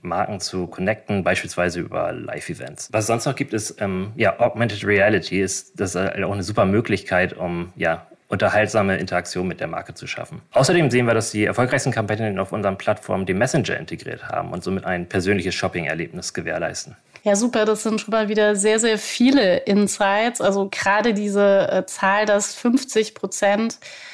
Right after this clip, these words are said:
Speaker 2: ähm, der Deutschen das eben als wichtigstes Shopping-Tool betrachten, denke ich, ist eine sehr, sehr wichtige Statistik und zeigt, wie viel Potenzial darin steckt. Und welche konkreten Handlungsempfehlungen, äh, schließt du denn daraus oder empfiehlst du?
Speaker 1: Hm.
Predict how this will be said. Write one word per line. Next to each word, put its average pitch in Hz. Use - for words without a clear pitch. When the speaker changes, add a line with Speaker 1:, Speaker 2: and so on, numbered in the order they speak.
Speaker 2:
ähm, 214
der 208
Deutschen 208
das 196
eben 208
als -
wichtigstes 226
Shopping-Tool 214
betrachten, 202
denke 196
ich, -
ist 190
eine 190
sehr, 190
sehr 190
wichtige 226
Statistik 247
und 208
zeigt, 214
wie 214
viel 208
Potenzial 190
darin 196
steckt. -
Und 196
welche 254
konkreten 214
Handlungsempfehlungen, 196
äh, 190
schließt -
du 196
denn 190
daraus 190
oder -
empfiehlst 196
du? 190
Speaker 1:
Hm. 190